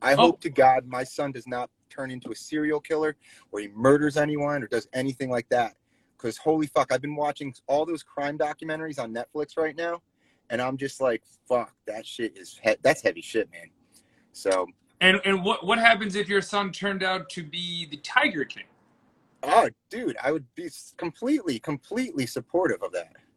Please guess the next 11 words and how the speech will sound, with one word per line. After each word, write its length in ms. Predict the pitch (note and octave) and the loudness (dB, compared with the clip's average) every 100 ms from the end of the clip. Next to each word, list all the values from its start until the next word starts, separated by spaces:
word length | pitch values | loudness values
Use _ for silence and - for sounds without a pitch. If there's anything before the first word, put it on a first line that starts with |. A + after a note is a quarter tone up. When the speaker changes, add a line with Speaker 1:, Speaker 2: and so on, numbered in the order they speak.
| _ _ _ _ _ | _ _ _ _ _
Speaker 2:
Yeah. 120 | G3+ - | -2 -2
Speaker 1:
Completely 360 | - G#3+ D#3 | 2 0 2
supportive 480 | - A2+ - G#2 F#2+ | -2 -4 0 0 0
of 100 | F#2+ | -4
the 80 | F#2 | -2
Tiger 300 | G#2 F#2+ F2 | 0 0 0
King. 220 | - F2 - - - _ _ | -6 -10 -12 -20 -20 _ _
Someone 360 | - F3+ G3+ F#3 | 6 6 6 4
said 200 | F#3 C#3 | 4 4
hard 400 | - E3+ F3 C#3 | 2 2 2 0
worker. 420 | D#3 E3 G2 | -2 -2 -8